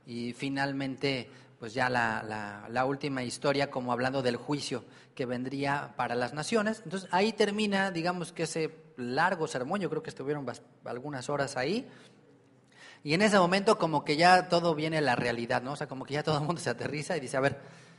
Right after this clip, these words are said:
ok, ya, ya les platiqué del fin del mundo y las señales y todo, bueno, ¿y ahora qué sigue?". Les dice, "En dos días se celebra la Pascua. Y entonces el Hijo del Hombre será entregado para ser crucificado".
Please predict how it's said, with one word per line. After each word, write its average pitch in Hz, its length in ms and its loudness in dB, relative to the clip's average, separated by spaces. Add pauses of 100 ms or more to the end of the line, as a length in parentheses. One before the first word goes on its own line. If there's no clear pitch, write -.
(120)
ok, 131 200 -8
ya, 131 640 0
ya 131 140 -4
les 127 100 -8
platiqué 123 380 -4
del 131 140 -2
fin 160 180 -4
del 131 140 0
mundo 185 280 0
y 151 40 4
las 131 140 2
señales 175 360 0
y 151 80 -2
todo, 214 240 8
bueno, 175 200 4
¿y 156 80 4
ahora 160 260 4
qué 165 120 0
sigue?". 240 480 0 (420)
Les 139 180 0
dice, 151 360 -2
"En 156 200 -4
dos 202 260 2
días 208 300 2
se 170 100 -4
celebra 147 360 -2
la 123 180 -2
Pascua. - 420 -12 (840)
Y 135 140 -6
entonces 226 640 2
el 151 180 2
Hijo 220 220 4
del 170 180 4
Hombre 196 400 2
será 160 220 -2
entregado 180 640 -2
para 139 240 -2
ser 277 380 -2
crucificado". 127 960 -4